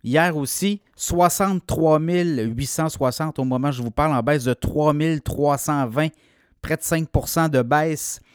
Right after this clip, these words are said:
pour le Bitcoin. Et, euh, l'or, euh, en baisse de deux dollars cinquante l'once d'or à deux mille cent soixante et un et quatre-vingts. Donc, aux États-Unis,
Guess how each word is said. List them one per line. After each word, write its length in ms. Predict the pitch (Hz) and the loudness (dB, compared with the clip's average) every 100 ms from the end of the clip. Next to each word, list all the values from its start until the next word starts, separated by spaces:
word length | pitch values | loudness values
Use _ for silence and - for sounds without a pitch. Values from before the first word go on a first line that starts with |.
| _ _ _ | _ _ _
pour 140 | 131 | 0
le 100 | 139 | 2
Bitcoin. 600 | 127 160 - 156 170 170 143 _ _ _ _ _ _ _ _ - | 4 0 0 0 0 0 -6 _ _ _ _ _ _ _ _ -2
Et, 260 | 139 175 180 | 6 6 6
euh, 200 | 131 139 | 2 2
l'or, 540 | 147 165 165 151 135 | 6 8 8 6 4
euh, 240 | 120 123 131 | 2 0 0
en 160 | 123 131 | 0 0
baisse 220 | 143 151 | 2 2
de 80 | 131 | 2
deux 160 | 139 | 2
dollars 260 | 143 135 143 | 2 2 2
cinquante 400 | - 123 147 143 | -2 -4 -4 -2
l'once 320 | 135 147 120 | -2 0 0
d'or 320 | 113 139 135 - _ _ _ _ | 2 2 0 -6 _ _ _ _
à 160 | 139 139 | -2 0
deux 400 | 123 147 175 165 | 2 6 6 6
mille 420 | 156 175 175 143 | 2 2 0 -2
cent 420 | - - 160 151 | -4 -2 -2 -2
soixante 640 | 117 - 139 139 - 160 - | -8 -6 -2 0 0 -2 -2
et 220 | 135 143 | 0 2
un 160 | 160 156 - _ _ _ _ | 0 -2 -8 _ _ _ _
et 120 | 113 | -8
quatre-vingts. 840 | 113 165 156 - 147 139 143 165 | -4 -2 -2 0 2 2 2 -2
Donc, 320 | 147 131 131 139 | -2 -2 -2 -4
aux 80 | |
États-Unis, 840 | 127 143 147 151 123 143 147 165 | -4 -4 -2 -4 -2 -2 0 -2